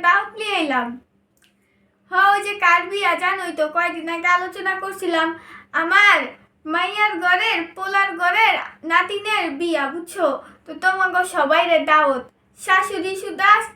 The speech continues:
শাশুড়ি লইয়া তুমি আর তোমার জামাই দুজন মিলা আমাকে বিয়ার মধ্যে আয়ো,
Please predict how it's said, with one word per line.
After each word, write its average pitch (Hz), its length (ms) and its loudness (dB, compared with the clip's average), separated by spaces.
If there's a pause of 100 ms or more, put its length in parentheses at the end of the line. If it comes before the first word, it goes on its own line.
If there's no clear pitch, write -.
শাশুড়ি 370 420 0 (260)
লইয়া 440 280 4 (420)
তুমি 370 220 -8 (100)
আর 359 160 -4
তোমার 349 300 -2
জামাই 381 380 6 (100)
দুজন 339 440 -6
মিলা 427 240 2 (100)
আমাকে 311 320 -2 (340)
বিয়ার 330 280 0
মধ্যে 320 280 -2
আয়ো, 339 220 2